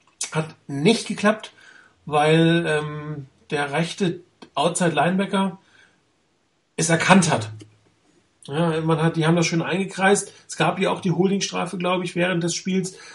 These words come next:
Und da hat dann lieber, äh, Joe Staley festgehalten, als dass er in dem Moment mit seinem Gegenspieler den Touchdown kassiert. Wenn ihr euch das Bild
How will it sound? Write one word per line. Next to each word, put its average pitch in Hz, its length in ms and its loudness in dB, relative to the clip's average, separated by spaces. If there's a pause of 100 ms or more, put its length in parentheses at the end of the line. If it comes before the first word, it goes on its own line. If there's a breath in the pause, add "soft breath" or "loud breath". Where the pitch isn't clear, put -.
(180 loud breath)
Und 160 280 -4
da 170 100 0
hat 175 140 0
dann 170 180 2
lieber, 170 460 4
äh, 165 60 2
Joe 170 240 0
Staley 170 280 0
festgehalten, 170 640 0
als - 220 -6
dass 165 200 -4
er 165 180 0
in 165 100 4
dem 165 120 2
Moment 160 420 0
mit 165 180 -4
seinem 156 240 -6
Gegenspieler 165 440 -2
den 156 160 -6
Touchdown 160 400 -6
kassiert. 180 440 -6 (440 loud breath)
Wenn 151 140 2
ihr 165 100 2
euch 165 120 0
das - 200 -4
Bild 180 380 2